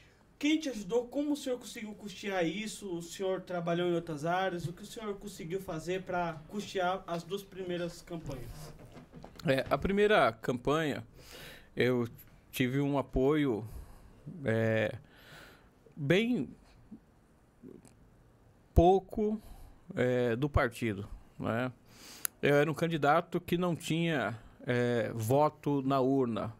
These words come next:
Speaker 2: pra provar. Só pra te dizer assim, por exemplo, quem é o Eliezer Mendes?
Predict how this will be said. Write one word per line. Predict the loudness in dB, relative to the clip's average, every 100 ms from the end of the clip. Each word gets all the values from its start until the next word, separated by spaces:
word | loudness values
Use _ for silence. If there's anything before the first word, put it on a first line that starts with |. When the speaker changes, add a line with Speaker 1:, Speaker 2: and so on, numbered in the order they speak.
| -4
Speaker 2:
pra | -2
provar. | 0 0 2 2 2 0 -14 -20 -20 -20 -8
Só | 2 2
pra | 2 2 2
te | 0 0 2 4 2 0 -4 -12 -16 -4
dizer | -2 2
assim, | 0 0 -4
por | -2
exemplo, | -2 -2 -4 -14 -18 -18 -16 -18 -20 -4
quem | 4 4
é | 6
o |
Eliezer | 4 4 4 4 4
Mendes? | 2 0 -2 -8 -10